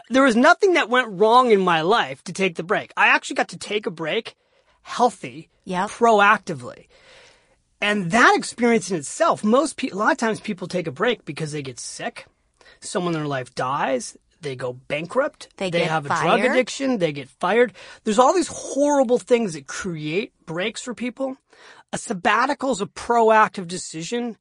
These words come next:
Speaker 1: to take a period of time for yourself. I call it a put yourself first time. And it changed my life. Within sixty days, Gene, I'm walking down the street in New York.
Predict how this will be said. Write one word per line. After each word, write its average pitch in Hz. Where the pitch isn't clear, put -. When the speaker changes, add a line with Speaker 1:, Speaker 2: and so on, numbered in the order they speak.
Speaker 1:
to 175
take 190
a 202
period 202
of 175
time 165
for -
yourself. -
I 160
call 190
it 170
a 175
put -
yourself 170
first 156
time. 131
And 180
it 190
changed 233
my 190
life. 190
Within 165
sixty 202
days, 180
Gene, 190
I'm 165
walking 170
down 180
the 170
street 175
in 170
New 170
York. 160